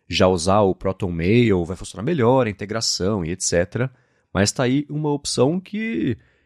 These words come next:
eu não lembrei da, da Proton enquanto estava comentando sobre isso aqui, mas é uma empresa na qual eu confio bastante e que, sem ter usado,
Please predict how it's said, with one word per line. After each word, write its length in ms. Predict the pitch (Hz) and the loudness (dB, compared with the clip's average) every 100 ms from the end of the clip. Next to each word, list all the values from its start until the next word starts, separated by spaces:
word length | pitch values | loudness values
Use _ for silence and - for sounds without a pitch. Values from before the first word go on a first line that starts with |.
| - | -2
eu 80 | |
não 160 | 117 180 | 4 6
lembrei 340 | 208 180 139 | 4 2 2
da, 200 | 156 123 | 2 0
da 100 | 101 | -2
Proton 540 | 104 107 98 - 82 78 | -2 2 2 0 -6 -8
enquanto 280 | - - 98 | -12 -6 -6
estava 200 | - 95 | -4 -6
comentando 300 | 107 95 98 | -4 -6 -6
sobre 260 | - 98 90 | -8 -6 -6
isso 140 | - | -6
aqui, 260 | 107 - 101 | -10 -8 -4
mas 180 | 135 139 | -4 -4
é 20 | |
uma 80 | 135 | -6
empresa 220 | 131 135 | -8 -10
na 100 | 131 | -8
qual 140 | - | -6
eu 40 | 131 | -4
confio 380 | 139 123 147 151 _ _ | -6 -2 -2 -4 _ _
bastante 1000 | 101 113 160 - - 98 120 - 165 - | -2 0 0 -2 -2 -2 -2 -6 -8 -10
e 200 | - 135 | -10 -10
que, 140 | - | -4
sem 300 | 117 - 214 | 0 4 4
ter 120 | 233 196 | 4 4
usado, 500 | 143 104 120 135 | 4 4 2 -2